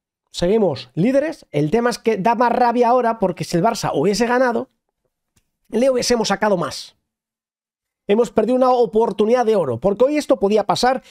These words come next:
y lo sabíamos. Sabíamos que hoy podían empatar. Lo sabíamos. Y el Barça ayer debió ganar para hoy tener más ventaja. Pero bueno, ya pasó, así que ahora mismo no queda otra que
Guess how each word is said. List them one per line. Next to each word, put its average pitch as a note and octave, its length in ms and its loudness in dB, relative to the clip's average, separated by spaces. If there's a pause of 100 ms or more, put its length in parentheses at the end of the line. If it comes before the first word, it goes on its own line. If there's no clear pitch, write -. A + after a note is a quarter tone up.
(160)
y F#3+ 80 0
lo F#3 100 2
sabíamos. D#3 720 -4 (1160)
Sabíamos C4 360 2
que C4 80 0
hoy D#4 100 0
podían C4 540 0
empatar. F#3 480 -2 (1400)
Lo D#3+ 120 0
sabíamos. C#3+ 680 -4 (800)
Y C#3+ 60 -2
el C#3 60 0
Barça F#3 180 0
ayer A3+ 500 0
debió E3 260 0
ganar D#3+ 400 -4 (1120)
para F#3+ 200 2
hoy C4 100 0
tener C4 320 0
más A#3 200 -2
ventaja. G3 600 -4 (260)
Pero E3+ 120 2
bueno, G3 200 0
ya G3+ 240 0
pasó, A#3+ 320 2
así G#3 240 -2
que A3 60 0
ahora G#3 140 2
mismo A#3 260 0
no A3 100 -2
queda G3 200 2
otra A#3+ 220 -2
que C#4 220 0